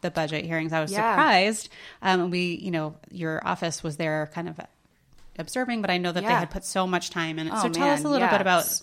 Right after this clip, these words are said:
Speaker 1: about
Speaker 2: Uh, we're at the
Speaker 1: those
Speaker 2: ready.
Speaker 1: awesome
Speaker 2: We might
Speaker 1: folks.
Speaker 2: not be speaking at the hearing, but
Speaker 1: Okay.
Speaker 2: we are ready. We've got binders on binders, um, and other technology with us, not just paper.
Speaker 1: <laughs>
Speaker 2: Um,
Speaker 1: You
Speaker 2: so
Speaker 1: had a, you had a lot of drinks with you too, like a coffee
Speaker 2: Uh, yeah,
Speaker 1: and
Speaker 2: I
Speaker 1: a
Speaker 2: live and
Speaker 1: soda.
Speaker 2: die by hydration.
Speaker 1: Yeah, okay.
Speaker 2: Um,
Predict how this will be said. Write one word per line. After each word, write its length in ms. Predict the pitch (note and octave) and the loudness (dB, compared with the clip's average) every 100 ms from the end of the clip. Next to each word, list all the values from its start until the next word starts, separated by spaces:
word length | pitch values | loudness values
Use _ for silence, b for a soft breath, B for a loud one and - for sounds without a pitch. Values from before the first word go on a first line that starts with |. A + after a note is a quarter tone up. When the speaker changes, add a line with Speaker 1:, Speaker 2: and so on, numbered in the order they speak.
| - | -6
Speaker 1:
about 140 | F#3+ F#3 | 0 0
Speaker 2:
Uh, 20 | |
we're 120 | F#3 A3+ | 2 4
at 160 | D4+ | 4
the 80 | A3 | 4
Speaker 1:
those 80 | A3 | 6
Speaker 2:
ready. 220 | G#3 D#3+ | 6 4
Speaker 1:
awesome 260 | D#3 D#3 D3+ | 2 0 0
Speaker 2:
We 60 | |
might 80 | G3+ | 2
Speaker 1:
folks. 60 | A#3+ | 2
Speaker 2:
not 180 | C4+ G#3+ | 2 2
be 80 | G3+ | 0
speaking 460 | - G#3+ - D#3+ | 0 0 -2 -2
at 100 | D3+ | -2
the 80 | D3+ | -6
hearing, 260 | D#3 D3 D3 | -6 -2 0
but 100 | D#3+ | 2
Speaker 1:
Okay. 160 | D#3+ | 2
Speaker 2:
we 60 | F3 | 4
are 160 | E3+ | 4
ready. 380 | D#3 E3 D#3 D3+ | 4 0 -2 -4
We've 220 | D3+ D3+ | -6 -6
got 260 | D#3+ D3+ - | -4 -4 -2
binders 480 | E3+ E3+ E3+ E3+ E3+ | 0 2 2 0 -2
on 160 | E3 | -2
binders, 600 | D#3 D3 C#3+ C#3+ D3 - - | -2 -4 -6 -6 -8 -8 -8
um, 520 | D#3+ D#3 G2 - - - | -8 -6 -8 -10 -12 -14
and 320 | D#3+ C#3+ D3 - _ - | -10 -6 -8 -8 _ -12
other 220 | D3 D3 | -10 -10
technology 640 | - - D3+ C#3+ D3+ C#3+ | -10 -8 -6 -6 -6 -8
with 180 | C#3 - | -8 -8
us, 140 | - - | -8 -2
not 100 | A#3+ | 0
just 180 | - | 0
paper. 320 | - - - F#4+ | 2 2 4 4
Speaker 1:
<laughs> 20 | |
Speaker 2:
Um, 420 | C4+ C4 A#3+ A3+ A3 - B B B | 8 10 10 8 4 2 B B B
Speaker 1:
You 100 | C#4 | 8
Speaker 2:
so 60 | |
Speaker 1:
had 240 | F#4+ G#4 - | 10 8 6
a, 40 | |
you 100 | C4+ | 4
had 120 | E4+ | 6
a 60 | E4 | 6
lot 160 | D4+ A3 | 6 2
of 100 | F3 | 0
drinks 380 | G#3 G#3 - | 0 0 -4
with 160 | F3 D#3+ | -10 -8
you 80 | D#3 | -10
too, 240 | - F#3 | -6 -4
like 160 | D#3 D#3 | -4 -6
a 80 | - | -2
coffee 420 | C#4 C#4+ D4 C#4 | 2 2 2 0
Speaker 2:
Uh, 60 | |
yeah, 320 | C#4 C4 G3 F#3 | 0 4 6 6
Speaker 1:
and 100 | G3+ | 4
Speaker 2:
I 40 | |
Speaker 1:
a 20 | |
Speaker 2:
live 180 | C#4 C#4 | 2 4
and 100 | C4 | 4
Speaker 1:
soda. 80 | A3 | 4
Speaker 2:
die 320 | F3+ F3+ F3 | 6 8 8
by 260 | E3+ E3 D#3+ | 6 2 2
hydration. 640 | D#3+ D#3 D#3 D#3 D3+ D#3 | 0 -4 -4 -6 -6 -4
Speaker 1:
Yeah, 100 | D#3 D3+ | -4 -4
okay. 60 | - | -2
Speaker 2:
Um, 400 | E3+ D#3 D#3 D3+ | 0 0 -2 -6